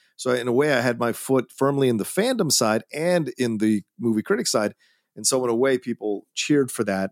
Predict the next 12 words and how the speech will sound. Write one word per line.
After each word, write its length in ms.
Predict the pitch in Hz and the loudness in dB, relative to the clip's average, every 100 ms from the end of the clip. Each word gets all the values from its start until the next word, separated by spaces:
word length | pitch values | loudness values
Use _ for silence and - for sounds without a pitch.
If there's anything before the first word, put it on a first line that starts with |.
| _ | _
and, 320 | 101 95 92 | -6 -6 -2
um, 280 | 104 95 98 _ _ | 0 -2 -6 _ _
saw 280 | - 143 131 | 0 0 0
themselves 420 | 117 120 104 104 | 0 0 0 2
a 40 | |
little 180 | 107 104 | 0 2
bit 120 | 98 | 0
in 80 | 98 | 0
the 120 | 98 | -2
outlaw, 300 | 104 98 95 | -2 0 -2
but 120 | 92 | -2
also, 400 | 98 98 104 95 | -2 0 0 0